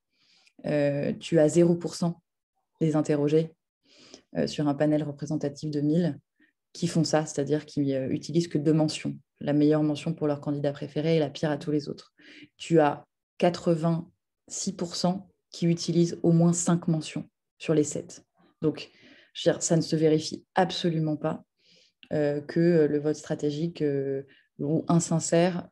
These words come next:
euh, est une majorité. Et, euh, j'ajoute que le jugement majoritaire a été construit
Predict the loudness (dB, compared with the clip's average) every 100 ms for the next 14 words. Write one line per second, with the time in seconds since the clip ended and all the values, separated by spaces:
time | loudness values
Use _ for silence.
0 | -6 -4 -4 -4 -6 -2 0 0 0 -4
1 | -4 -2 -4 -6 _ _ -20 -20 _ 2
2 | 6 6 2 0 0 0 2 2 2 0
3 | -4 -16 _ -4 -2 -2 0 2 2 0
4 | -4 -2 0 0 -2 -8 _ -6 -6 -6
5 | -6 -6 -4 -6 -6 0 0 0